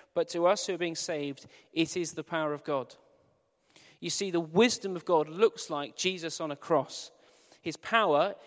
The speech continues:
is magnified in surrender. His victory is shown in what looks like defeat.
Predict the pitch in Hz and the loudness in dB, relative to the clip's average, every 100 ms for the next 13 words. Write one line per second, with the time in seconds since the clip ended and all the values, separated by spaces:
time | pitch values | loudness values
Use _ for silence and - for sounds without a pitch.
0 | - 156 156 196 202 202 196 180 160 156 | -8 -8 -2 2 2 2 -2 0 2 0
1 | 147 165 156 160 147 151 202 - - _ | -2 0 2 2 2 -4 -4 -10 -20 _
2 | 156 143 175 - - 151 160 208 - _ | -6 0 0 0 -4 -4 -4 -6 -14 _
3 | _ _ _ - - - 190 180 170 170 | _ _ _ -4 0 4 4 4 0 0
4 | 170 185 190 185 - 165 - 160 - 156 | 2 4 2 -4 -4 -4 -4 -8 -4 -4
5 | 107 - - | -4 -8 -18